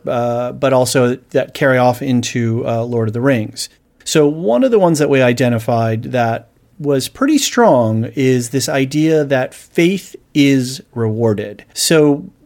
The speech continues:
what does that mean? What are, what are we thinking of? What's, how does that come into play in the stories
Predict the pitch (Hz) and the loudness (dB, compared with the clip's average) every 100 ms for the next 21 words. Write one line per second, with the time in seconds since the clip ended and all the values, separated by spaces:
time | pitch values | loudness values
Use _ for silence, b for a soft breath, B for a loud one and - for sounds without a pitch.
0 | 269 185 202 202 185 175 170 175 156 135 | -10 2 2 4 2 2 2 2 4 4
1 | 143 139 147 143 143 139 131 127 - 147 | 4 2 2 0 2 2 0 -4 0 0
2 | 143 123 120 117 117 120 117 - 127 143 | 2 0 2 0 -2 -2 -2 -4 -4 -2
3 | 131 127 - _ - - - 139 123 - | 0 0 -4 _ -14 -6 0 2 0 -4
4 | - 135 131 127 120 110 107 - 135 123 | 0 2 2 2 0 -2 -4 -4 -2 0
5 | 113 104 101 98 | -2 -4 -6 -8